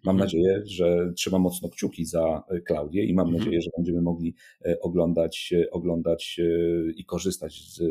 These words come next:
Speaker 1: z
Speaker 2: Mhm.
Speaker 1: tych, e, z jej pomysłów, e, w przyszłości. E, przychodzi mi też do głowy, e, historia pewnego artysty, twórcy kabaretowego, który miał
Speaker 2: Mhm.
Speaker 1: problem,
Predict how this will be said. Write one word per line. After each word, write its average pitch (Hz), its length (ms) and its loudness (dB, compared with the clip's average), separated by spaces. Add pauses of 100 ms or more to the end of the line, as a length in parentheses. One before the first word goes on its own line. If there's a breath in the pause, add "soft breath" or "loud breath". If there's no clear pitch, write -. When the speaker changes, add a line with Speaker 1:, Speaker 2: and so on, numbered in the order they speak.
(160)
Speaker 1:
z - 80 -4
Speaker 2:
Mhm. 87 60 -12
Speaker 1:
tych, 85 300 -2
e, 82 180 0
z 87 100 -2
jej 90 160 2
pomysłów, 82 600 -4
e, 85 180 -4
w - 60 -18
przyszłości. - 640 -8 (440 loud breath)
E, 95 340 4
przychodzi 180 300 -2
mi 277 60 -2
też 131 140 -4
do 101 100 2
głowy, 101 600 4 (420)
e, 90 40 -2
historia 92 400 -2
pewnego 87 680 2
artysty, - 460 -4
twórcy - 380 -6
kabaretowego, 80 560 -8 (160)
który - 160 -2
miał 85 100 0
Speaker 2:
Mhm. 87 180 -2
Speaker 1:
problem, 92 360 2